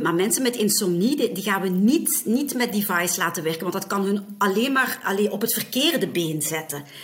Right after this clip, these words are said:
Dan gaat het om, hoe heb ik mijn slaap meegemaakt? Wanneer denk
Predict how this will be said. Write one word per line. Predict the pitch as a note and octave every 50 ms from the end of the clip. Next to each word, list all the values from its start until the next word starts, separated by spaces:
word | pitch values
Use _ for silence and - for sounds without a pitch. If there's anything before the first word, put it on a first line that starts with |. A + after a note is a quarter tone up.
| - - -
Dan | F#3 F3+
gaat | G3 F3+ F#3 F3+
het | G#3 G#3 -
om, | G3+ G3+ G3 G3 - - -
hoe | - G#3 G#3+
heb | F3+ - - - - -
ik | - E4+ F4 - -
mijn | D#4+ B3 -
slaap | - - F#3+ F3 D#3+ D#3+ - E3+
meegemaakt? | E3 E3 E3 D#3+ F3 D3+ D3 D#3 D#3+ -
Wanneer | G3+ G3+ G3+ G#3 A3
denk | G3+ G3 F3 E3+